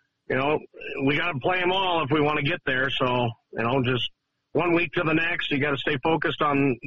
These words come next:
on this week. And then after the game's over, you can start worrying about the next. But,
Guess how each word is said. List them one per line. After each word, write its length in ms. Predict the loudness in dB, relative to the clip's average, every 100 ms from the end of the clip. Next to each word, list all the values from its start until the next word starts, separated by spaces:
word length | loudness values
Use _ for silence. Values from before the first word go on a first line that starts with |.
| -2
on 180 | 0
this 160 | 0 0 0
week. 300 | 0 0 0
And 120 | 2
then 280 | 4 2 0 -6 _ _ _
after 240 | -6 -2 0
the 80 | 0
game's 300 | 2 0 2
over, 220 | 2 2
you 60 | 2
can 100 | 2
start 220 | 2 2
worrying 200 | 4 2
about 160 | 0 2
the 80 | 0
next. 340 | 2 -2 -2 -2
But, 160 | -2